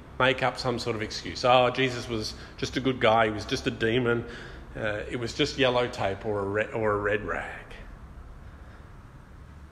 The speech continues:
Or we can demand a level of proof that will never satisfy when Jesus has given us the greatest sign of all. The truth is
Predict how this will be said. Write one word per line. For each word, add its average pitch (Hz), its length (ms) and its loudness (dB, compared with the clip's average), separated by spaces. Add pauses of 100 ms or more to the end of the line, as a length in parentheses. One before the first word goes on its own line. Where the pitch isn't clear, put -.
(120)
Or 131 220 6
we 135 100 6
can 131 200 -2
demand 107 580 0
a - 160 -2
level 107 340 0
of - 220 -6
proof 131 420 2
that 107 140 -2
will 110 100 -2
never 120 240 0
satisfy 120 800 -4 (2250)
when 98 200 -2
Jesus 104 760 -6 (840)
has 98 160 -6
given 101 280 -4
us - 180 -6
the 104 100 -10
greatest 90 460 -4
sign 87 300 -2
of 87 140 -10
all. 85 340 -8 (2500)
The 107 80 -4
truth 156 400 2
is - 640 -10